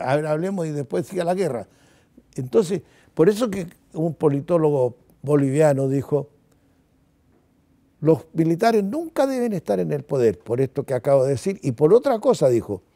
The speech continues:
"porque como buenos militares siempre buscan tomar por el atajo, y cuando toman por el atajo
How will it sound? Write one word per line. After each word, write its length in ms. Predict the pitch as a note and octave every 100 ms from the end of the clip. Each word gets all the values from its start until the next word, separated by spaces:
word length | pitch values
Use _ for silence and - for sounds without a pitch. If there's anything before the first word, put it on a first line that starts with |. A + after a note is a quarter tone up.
| _ _ _ _
"porque 340 | C#3+ B2+ D3
como 280 | - C3+ C#3
buenos 300 | G#3 C#4+ C4+
militares 680 | A#3+ G#3 F3 E3+ A#2 A#2+ D#3+ _ _ _ _
siempre 720 | - - A3 B3+ A#3+ B3 G#3+ - _
buscan 720 | B2 D3+ G#3 - G3+ A3+ G3+ _ _ _ _ _ _ _ _ _ _ _ _
tomar 320 | - C3 D#3+ D3
por 140 | D3
el 140 | A#2
atajo, 480 | A#2+ - B2+ G#2+ F#2 _ _ _ _ _ _ _ _ _ _ _ _ _ _ _ _ _ _ _ _ _
y 160 | - B2+
cuando 300 | - A#2 A2
toman 300 | - F#3 G3
por 100 | E3
el 100 | C#3+
atajo 540 | C3 F3 D#3 F#3+ E3